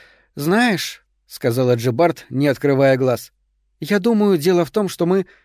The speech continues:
созреваем не так, как они. Я имею в виду месячные у женщин. А у мужчин этот мачизм — потому что им приходится делать все то, что они должны делать, а нам поэтому нет. Я хочу сказать,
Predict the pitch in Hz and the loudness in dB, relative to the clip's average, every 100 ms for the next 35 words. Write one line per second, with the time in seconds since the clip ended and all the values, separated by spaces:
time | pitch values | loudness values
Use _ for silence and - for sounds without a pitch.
0 | _ _ _ - 175 175 175 185 180 180 | _ _ _ -6 -2 0 2 2 2 2
1 | 180 - 185 - 170 180 170 123 - _ | -2 -4 -10 -8 -8 -4 -4 -4 -8 _
2 | _ _ _ _ 160 165 190 185 185 185 | _ _ _ _ -6 0 2 2 2 2
3 | 180 165 180 190 - _ _ _ 180 220 | 2 2 2 0 -2 _ _ _ -4 -2
4 | 180 127 - 131 143 143 131 107 - 123 | -2 -4 -4 -2 -2 -2 -4 -4 -8 -12
5 | - _ _ _ - 160 175 185 165 226 | -14 _ _ _ -2 0 2 0 -2 -2
6 | 208 - 170 180 - - 156 180 - - | -4 -4 -6 -6 -8 -10 -2 -2 -2 -2
7 | 190 127 120 - _ _ _ - 165 165 | -2 -2 -6 -12 _ _ _ -8 -2 -2
8 | 160 170 165 170 - 190 165 - 147 165 | 0 -2 -2 -4 0 0 0 -4 -2 0
9 | 160 - 196 180 196 180 - 175 175 170 | -2 -4 -8 -6 -8 -8 -4 -2 -2 0
10 | 170 165 160 127 117 117 120 - _ _ | 0 0 -2 -2 -2 -2 -4 -16 _ _
11 | 127 170 190 - _ _ - 165 175 156 | -2 0 -2 -6 _ _ -6 -2 -2 -2
12 | 131 117 120 - _ _ _ _ _ 151 | -2 -4 -6 -12 _ _ _ _ _ 0
13 | 165 160 - 151 165 - 156 180 | 2 2 0 -4 -6 -2 -2 -2